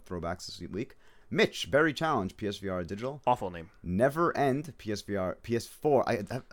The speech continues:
Speaker 1: I don't know why I'm into P S V R right now. P S four digital out twelve six. Oh My God Heads P S four digital. Snow Fortress P S four digital.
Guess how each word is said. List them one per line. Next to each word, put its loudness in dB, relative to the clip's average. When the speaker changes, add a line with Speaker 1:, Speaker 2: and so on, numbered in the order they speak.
Speaker 1:
I -2
don't 2
know 2
why 4
I'm 0
into -4
P -4
S -2
V -2
R 4
right 0
now. -4
P 2
S 2
four 4
digital 0
out -2
twelve -4
six. -8
Oh 4
My 2
God 2
Heads -6
P -2
S -2
four -2
digital. -8
Snow 2
Fortress -2
P -4
S -2
four -6
digital. -10